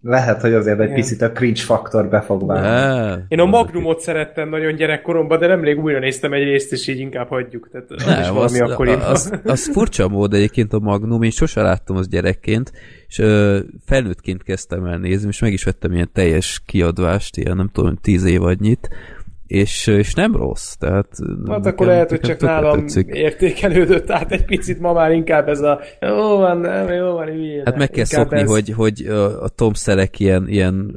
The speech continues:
Speaker 3: forró nadrágban járkál, meg állandóan a
Speaker 2: Hát meg az a,
Speaker 3: <laughs>
Speaker 2: az, az egész megjelenés, azok az ingek.
Speaker 3: Ja,
Speaker 2: Én
Speaker 3: ja,
Speaker 2: ezt
Speaker 3: ja,
Speaker 2: a,
Speaker 3: ja. Bár hát Hawaiion
Speaker 2: bajusz, ugye?
Speaker 3: játszódik, ja.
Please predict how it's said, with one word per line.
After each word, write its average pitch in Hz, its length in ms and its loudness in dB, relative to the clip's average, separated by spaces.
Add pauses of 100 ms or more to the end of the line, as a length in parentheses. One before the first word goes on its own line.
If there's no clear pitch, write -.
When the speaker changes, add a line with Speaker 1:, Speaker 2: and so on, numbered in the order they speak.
Speaker 3:
forró 95 380 4
nadrágban 90 600 2
járkál, 92 500 0
meg 92 240 -2
állandóan 90 420 -2
a 95 40 -2
Speaker 2:
Hát 98 140 2
meg 156 140 0
az 156 160 0
a, 151 200 -4 (260)
Speaker 3:
<laughs> - 260 -4
Speaker 2:
az, 147 160 -8
az 147 100 -2
egész 147 320 2
megjelenés, 151 460 2
azok 135 180 0
az 123 100 0
ingek. 160 600 0 (260)
Speaker 3:
Ja, 98 300 4
Speaker 2:
Én 98 60 6
Speaker 3:
ja, 98 80 4
Speaker 2:
ezt 98 160 4
Speaker 3:
ja, 101 60 4
Speaker 2:
a, 95 120 4
Speaker 3:
ja. 82 520 0
Bár 127 160 2
hát 113 140 0
Hawaiion 117 240 2 (100)
Speaker 2:
bajusz, 170 280 2
ugye? 156 200 4
Speaker 3:
játszódik, 92 440 -2
ja. 92 240 -2